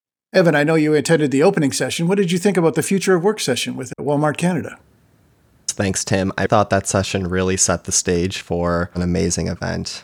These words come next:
Speaker 2: Nabila went into how she joined Walmart about a year and a half ago, which was pretty much smack dab in the middle of the pandemic, and how the organization was just so exhausted from the constant change. Health and regulatory, working with a leaner workforce,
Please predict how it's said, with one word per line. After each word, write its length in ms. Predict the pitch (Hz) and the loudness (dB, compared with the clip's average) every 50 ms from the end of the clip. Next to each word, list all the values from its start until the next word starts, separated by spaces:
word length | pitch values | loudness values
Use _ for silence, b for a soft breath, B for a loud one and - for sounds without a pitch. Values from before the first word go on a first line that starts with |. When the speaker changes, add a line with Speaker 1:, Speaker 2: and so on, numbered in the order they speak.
| - _ | -6 _
Speaker 2:
Nabila 400 | 123 110 90 107 104 92 98 95 | 0 2 4 2 2 4 4 4
went 160 | 98 98 95 | 4 4 4
into 340 | 95 92 98 - - 104 98 | 4 2 2 0 0 0 0
how 220 | 95 107 92 90 95 | 2 2 2 0 0
she 640 | - - - - 92 90 90 90 90 95 101 - - - 110 | 0 -2 -4 -2 -2 -2 -2 -2 -2 -4 -4 -6 -8 -8 -8
joined 520 | 101 - - 104 101 104 104 104 98 101 | -4 0 2 2 4 4 2 2 0 2
Walmart 500 | 98 90 85 90 90 98 110 131 139 135 | 2 2 2 2 2 2 2 2 0 0
about 220 | 117 101 98 95 95 | -2 -2 -2 -2 -2
a 40 | |
year 220 | 95 - 101 101 92 | -2 0 0 2 2
and 100 | 90 101 | 2 0
a 40 | - | 0
half 320 | 101 76 73 - - - | -2 -2 -4 -4 -4 -6
ago, 260 | 87 82 85 76 73 | -4 -2 -2 -2 -2
which 240 | 76 - - - - | -2 -4 -6 -6 -6
was 300 | - 82 80 87 - - | -4 -4 -2 -2 -4 -4
pretty 260 | - - - 117 127 | -4 -4 -2 0 2
much 400 | 127 127 117 - - - - - | 2 2 2 0 -2 -4 -4 -4
smack 380 | - - 113 101 95 101 - - | -2 0 2 2 2 2 0 0
dab 260 | 95 - - 95 - | -2 0 0 -2 0
in 80 | 101 95 | 0 0
the 80 | 85 | 0
middle 240 | 85 78 80 80 80 | 0 0 0 0 0
of 60 | 78 | 0
the 100 | 78 80 | -2 -2
pandemic, 680 | - 98 80 78 80 76 80 80 78 71 90 - - - - | -2 -2 0 0 0 0 0 0 -2 -2 -4 -6 -10 -12 -6
and 120 | - 98 92 | -4 -4 -2
how 220 | 98 87 85 85 | 0 0 -2 0
the 100 | - 92 | -2 -2
organization 720 | - 85 90 95 98 92 87 87 90 85 85 - - 80 | -2 -2 0 0 0 0 0 0 0 -2 -2 -2 -4 -2
was 180 | 80 87 92 - | -2 -2 -4 -2
just 320 | - 87 85 - - - | -2 -2 -2 -2 -4 -4
so 220 | - - - 90 87 | -2 0 2 2 2
exhausted 760 | 87 90 90 82 80 82 85 85 - - - 80 73 78 - | 0 -2 -2 0 0 0 0 0 0 0 0 0 0 0 -2
from 220 | - - 80 78 | -2 -2 -2 -2
the 80 | 78 85 | -2 -4
constant 480 | - - 78 78 82 - - 80 80 | -4 -4 -4 -2 -2 -2 -2 -2 -2
change. 640 | 76 - - 71 - 151 - 82 - - - - - _ | -4 -2 -2 -2 -2 -2 -2 -2 -4 -4 -6 -8 -12 _
Health 340 | - - 117 104 98 - - | -6 0 0 0 0 2 0
and 160 | 90 80 80 | -2 0 0
regulatory, 960 | 90 98 110 110 104 107 107 - - - 107 107 104 98 101 101 101 101 101 - | 0 0 2 2 2 2 0 0 0 0 2 4 4 4 4 4 2 0 -2 -2
working 380 | 101 95 95 92 - 101 98 | 0 -2 -2 0 0 -2 -2
with 120 | 95 92 - | -2 0 0
a 120 | 92 82 | -2 -2
leaner 440 | 87 92 95 101 95 90 85 82 82 | -2 -2 -4 -4 -4 -4 -4 -4 -4
workforce, 920 | 82 87 98 104 101 - - - 101 98 95 98 98 - - - - - | -2 -2 -2 -2 -2 -6 -4 -2 0 0 0 0 -2 -2 -4 -6 -8 -8